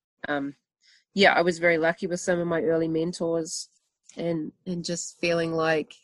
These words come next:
systems just worked well because I'd had good advice to start with. Um, yeah, on the vermiculture side and on, you know, planting avocados, we just, uh, I think out of seven hundred avocados, we only lost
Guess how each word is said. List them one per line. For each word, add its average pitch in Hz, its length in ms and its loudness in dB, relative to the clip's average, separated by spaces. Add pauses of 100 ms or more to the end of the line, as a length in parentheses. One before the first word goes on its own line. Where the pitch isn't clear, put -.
(200)
systems 202 580 -2
just 196 320 -4
worked 233 400 6
well 180 280 8
because 180 420 -2
I'd 170 120 -4
had 180 200 -6
good 180 140 -6
advice 165 440 -4
to 165 100 -14
start 156 360 -4
with. 156 240 -8 (720)
Um, 160 380 -4 (680)
yeah, 160 260 0 (160)
on 170 140 0
the 160 80 -2
vermiculture 165 540 0
side 156 420 2
and 151 160 -2
on, 156 320 -4 (100)
you 196 140 -2
know, 147 120 -6
planting 160 340 0
avocados, 160 760 2
we 160 100 -10
just, - 420 -8 (680)
uh, - 580 -4 (260)
I 180 140 4
think 175 360 2 (260)
out 170 180 6
of 165 160 2 (140)
seven 185 380 0
hundred 175 260 2
avocados, 170 640 0
we 175 140 0
only 196 160 0
lost 165 480 -2